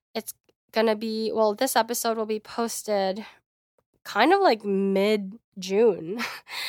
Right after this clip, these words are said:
So June has been pretty quiet for me, but I just kind of thought,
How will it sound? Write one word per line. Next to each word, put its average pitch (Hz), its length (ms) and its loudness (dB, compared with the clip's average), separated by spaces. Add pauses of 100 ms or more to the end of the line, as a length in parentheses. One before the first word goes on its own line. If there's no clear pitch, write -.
(160)
So 220 360 6
June 262 280 2
has 370 160 2
been 247 200 0
pretty 247 240 -8
quiet - 580 0
for 180 200 -8
me, 165 360 -8 (480)
but 208 360 8
I 208 100 6
just 247 220 -4
kind 233 260 -2
of 220 140 0
thought, 185 640 2